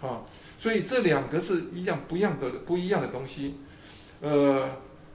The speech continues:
李弟兄他是在彼得前书啊，生命读经啊，第三篇的生命读经啊，他用非常浅显的例子，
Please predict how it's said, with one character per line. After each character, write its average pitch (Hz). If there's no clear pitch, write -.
李 143
弟 170
兄 196
他 175
是 170
在 147
彼 135
得 156
前 143
书 170
啊， 135
生 170
命 165
读 131
经 147
啊， 127
第 180
三 165
篇 170
的 151
生 143
命 131
读 113
经 127
啊， 120
他 160
用 165
非 196
常 147
浅 -
显 113
的 120
例 147
子， 107